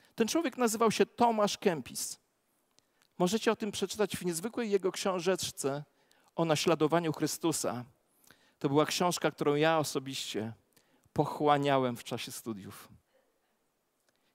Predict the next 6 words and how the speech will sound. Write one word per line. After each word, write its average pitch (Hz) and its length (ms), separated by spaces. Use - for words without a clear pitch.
Wiecie, 208 280
co - 160
my 175 100
robimy? 170 400
Szukamy 180 420
szczęścia 143 720